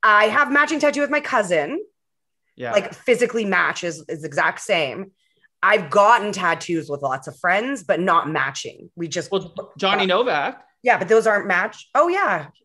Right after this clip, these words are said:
Speaker 1: They are
Speaker 2: It's
Speaker 1: the same.
Speaker 2: Yeah, right. God, thank
Speaker 1: Oh,
Speaker 2: God
Speaker 1: shit.
Speaker 2: I know
Speaker 1: So
Speaker 2: you.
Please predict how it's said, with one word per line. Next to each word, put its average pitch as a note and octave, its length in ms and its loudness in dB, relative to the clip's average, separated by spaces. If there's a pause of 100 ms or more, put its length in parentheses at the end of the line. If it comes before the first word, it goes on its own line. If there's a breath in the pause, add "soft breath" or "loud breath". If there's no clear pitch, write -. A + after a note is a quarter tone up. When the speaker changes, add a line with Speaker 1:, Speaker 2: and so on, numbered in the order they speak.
(120)
Speaker 1:
They - 120 -10
are D4 40 -6
Speaker 2:
It's D4 100 -6
Speaker 1:
the F3 60 -10
same. C#3 400 -8 (220)
Speaker 2:
Yeah, F#3+ 260 -6
right. C#3+ 300 -12
God, A2+ 380 -18
thank G#3+ 120 -2
Speaker 1:
Oh, G#3+ 80 2
Speaker 2:
God B2+ 140 -2
Speaker 1:
shit. C3+ 160 2
Speaker 2:
I B2+ 40 -8
know B2+ 200 0
Speaker 1:
So B2+ 60 -8
Speaker 2:
you. A#2+ 140 -8